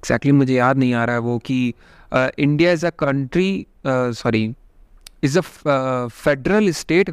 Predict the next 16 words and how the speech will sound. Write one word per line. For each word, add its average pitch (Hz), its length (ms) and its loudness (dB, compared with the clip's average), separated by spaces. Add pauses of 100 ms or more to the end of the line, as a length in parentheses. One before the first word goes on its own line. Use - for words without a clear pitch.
with 143 160 0
a 196 200 2 (220)
centralizing 139 840 0
tendency।" 113 580 0 (460)
कुछ 202 140 2
कुछ 226 180 -2 (100)
चीज़ों 170 320 2
में 185 160 2 (100)
हमारा 131 440 2
जो 160 240 -2
देश 143 420 2
है 120 100 -4
इंडिया, 117 440 0 (200)
वो 151 80 0
फेडरल 143 520 0
है 202 200 -2